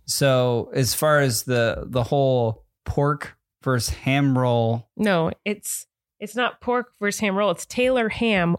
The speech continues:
Speaker 2: or pork roll. I don't know, but they said food textures. I'm not a big food texture person, but what I thought this said, and just proves how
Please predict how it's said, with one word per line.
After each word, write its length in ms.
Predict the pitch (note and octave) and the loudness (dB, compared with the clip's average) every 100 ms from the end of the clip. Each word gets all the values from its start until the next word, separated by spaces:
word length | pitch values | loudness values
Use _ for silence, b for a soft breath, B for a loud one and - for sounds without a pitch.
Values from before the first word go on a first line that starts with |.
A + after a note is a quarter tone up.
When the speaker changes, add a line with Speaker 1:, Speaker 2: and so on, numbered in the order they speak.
| - | 0
Speaker 2:
or 240 | F3+ F#3 | 0 0
pork 440 | F3+ - F3 E3 - | -2 -2 -2 -2 -4
roll. 460 | F3 F3 - - _ _ _ _ _ _ _ _ _ _ _ - | -2 -2 -4 -10 _ _ _ _ _ _ _ _ _ _ _ -2
I 80 | A#3+ | 0
don't 80 | G#3+ | 2
know, 100 | F#3+ | 2
but 240 | G3+ - | 0 0
they 100 | B3+ | 0
said 200 | - A3+ | 0 0
food 220 | - D4 | 0 0
textures. 500 | - G3 - F3+ D#3+ - B B B | 0 0 0 0 -2 -4 B B B
I'm 140 | - D4 | 0 2
not 100 | F#4 | 2
a 60 | |
big 160 | D#4+ B3+ | 2 0
food 200 | - C#4+ | 0 0
texture 280 | C#4+ C4+ B3+ | 0 0 -2
person, 320 | A3+ B3 A3+ | -2 -2 0
but 80 | G#3+ | 0
what 140 | B3 | 2
I 80 | D4 | 2
thought 520 | - - F#3 A3 - | 0 -4 -2 -2 -2
this 220 | C#4+ C4 | -2 0
said, 420 | - F3 F3+ B3+ - | 2 4 4 2 0
and 220 | G#3 G3 - | 0 0 -2
just 260 | G#3 G3+ | -2 -2
proves 220 | - G#3 G3+ | -2 -2 0
how 200 | F3+ | -2